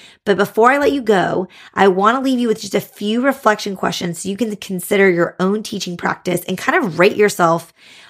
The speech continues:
on where you are in shifting your pedagogy to be more student-centered rather than teacher-centered.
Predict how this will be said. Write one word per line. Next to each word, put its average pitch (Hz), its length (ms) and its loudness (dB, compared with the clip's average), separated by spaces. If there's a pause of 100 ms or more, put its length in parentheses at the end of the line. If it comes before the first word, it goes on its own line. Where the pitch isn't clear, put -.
(120)
on 170 240 0
where 180 260 6
you 202 240 2
are 170 220 4
in 160 80 -4
shifting 180 480 -4
your 165 140 0
pedagogy 170 600 0
to 156 80 -6
be 165 140 -2
more 156 160 -4
student-centered 147 960 -4
rather 151 360 4
than 143 220 -6
teacher-centered. - 800 -10